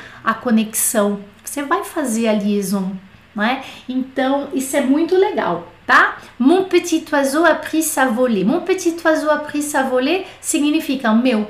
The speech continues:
passarinho, que é o petit oiseau, meu passarinho pegou, é, tomou voo.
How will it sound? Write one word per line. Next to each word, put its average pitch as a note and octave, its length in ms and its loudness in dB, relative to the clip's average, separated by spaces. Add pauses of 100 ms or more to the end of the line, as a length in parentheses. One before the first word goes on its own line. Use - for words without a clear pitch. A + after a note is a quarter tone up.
passarinho, C#4 760 0 (100)
que A#3 80 -10
é - 20 -4
o - 40 -8
petit A3+ 380 -8 (100)
oiseau, G#3+ 300 0
meu C4+ 280 0
passarinho C4 720 -2 (800)
pegou, D4+ 340 2
é, A#3 80 2
tomou D4+ 420 4
voo. F3+ 400 4